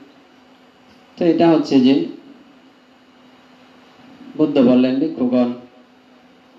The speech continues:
আমি এগুলোকে অপ্রিয় সংযোগ দুঃখ বলছি।" এগুলো অপ্রিয়, তথাপি সংযোগ হচ্ছে,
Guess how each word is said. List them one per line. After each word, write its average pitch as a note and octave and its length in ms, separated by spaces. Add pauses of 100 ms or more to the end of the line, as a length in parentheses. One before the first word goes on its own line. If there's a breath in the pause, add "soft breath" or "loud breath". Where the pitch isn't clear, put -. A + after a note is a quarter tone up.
(120)
আমি B2+ 280
এগুলোকে B2+ 480
অপ্রিয় C3 440
সংযোগ B2+ 440
দুঃখ B2 300
বলছি।" B2 500 (1120)
এগুলো D3+ 240
অপ্রিয়, E3 560
তথাপি D3+ 400
সংযোগ C3 680
হচ্ছে, B2 440